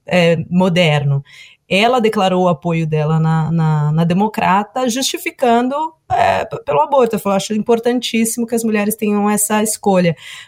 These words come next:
E aí fica um pouco essa, essa discrepância, né? A gente vê que nas pautas locais, a gente vê que em alguns estados o aborto, como a Flórida, por exemplo, a pauta do aborto não passou, não foi aprovada,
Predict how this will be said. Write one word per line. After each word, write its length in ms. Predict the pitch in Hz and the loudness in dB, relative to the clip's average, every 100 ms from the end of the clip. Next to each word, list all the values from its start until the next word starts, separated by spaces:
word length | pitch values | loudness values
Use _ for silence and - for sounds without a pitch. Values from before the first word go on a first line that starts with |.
| _ - | _ -2
E 80 | 214 | 0
aí 180 | 214 226 | 2 0
fica 320 | - 269 285 | -4 -4 -2
um 120 | 277 | -2
pouco 440 | 254 247 247 269 | 0 0 0 2
essa, 800 | 262 254 - 254 254 240 226 202 - _ - _ - | 2 2 2 2 4 4 2 0 -4 _ -20 _ -4
essa 720 | 196 - 226 214 202 196 185 175 | 0 0 0 2 2 2 2 0
discrepância, 800 | 170 - - 320 - 254 226 - | -2 -4 -6 -6 -2 0 0 0
né? 140 | 185 190 | 0 0
A 60 | |
gente 240 | 185 196 208 | 0 -2 -2
vê 180 | 180 | -2
que 140 | 170 185 | -2 -2
nas 180 | 185 - | -2 -2
pautas 440 | 185 175 160 170 | -2 -2 -2 -2
locais, 640 | 175 190 - 190 214 180 160 | -2 -2 0 0 0 -2 0
a 20 | |
gente 180 | 165 165 | -2 -2
vê 120 | 185 | -4
que 160 | - | -2
em 80 | 220 | -2
alguns 420 | 214 208 208 226 | 0 0 0 0
estados 580 | 226 226 185 165 160 - - _ _ 180 | -2 -2 0 0 -2 -6 -12 _ _ -2
o 60 | |
aborto, 500 | 180 165 175 165 - | 0 0 -2 -2 -8
como 220 | - 185 | -4 -2
a 60 | 185 | -2
Flórida, 520 | - 185 175 165 160 | -2 0 2 2 0
por 240 | 156 165 160 | 0 0 0
exemplo, 400 | 156 165 156 165 | 0 0 0 -2
a 60 | |
pauta 320 | 160 170 170 | 0 -2 -2
do 80 | 180 | -2
aborto 400 | 175 165 165 - | 0 2 0 0
não 220 | 175 190 | 0 0
passou, 420 | 247 240 - 175 180 | 0 -2 -2 -2 0
não 180 | 185 | 0
foi 200 | 233 - | 0 -2
aprovada, 600 | 214 226 233 196 180 185 | -2 2 2 2 2 0